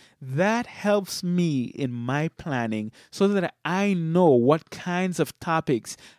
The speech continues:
I need to deal with as we go into two thousand and twelve. So what is the biggest thing you struggle with in your business, in your online business? I don't care what it has to do.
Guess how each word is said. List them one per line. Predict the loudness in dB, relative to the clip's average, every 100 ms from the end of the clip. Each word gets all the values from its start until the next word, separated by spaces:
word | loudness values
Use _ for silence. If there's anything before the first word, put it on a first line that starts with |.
| _
I | 0 2
need | 2 0 0
to | -2
deal | 0 4 6
with | 4 2 -4 _ _ 0
as | 2 4 2 0
we | 0 4
go | 6 6
into | 4 -4 -2 -6
two | -2 -4
thousand | -2 0 0 -2 -4
and | -6 -6
twelve. | -6 -6 -6 -14 _ _ _ _ _ _
So | -4 2
what | 2 4 2 2
is | 0 -4 -2
the | -4
biggest | -4 0 2 2 -2 -4 -8 -14
thing | -4 0 0 0 -4 -10 -20 _ -16
you | -4 2 2 2 0
struggle | -4 -8 -6 0 2 2 2
with | 2 0 -4 -18 _ _ _ _ -2
in | 0 0
your | 2 4 4
business, | 2 -4 -4 -12 -16 -6
in | -2
your | 0 0 -2 -2
online | 0 2 0 -2 -2 -2 -2 -4
business? | -2 -2 -4 -12 -18 _ -8
I | -4
don't | -4 -4 _
care | -2 2 4
what | 4
it | 2
has | -2 -4 -4
to | -8
do. | -4 -4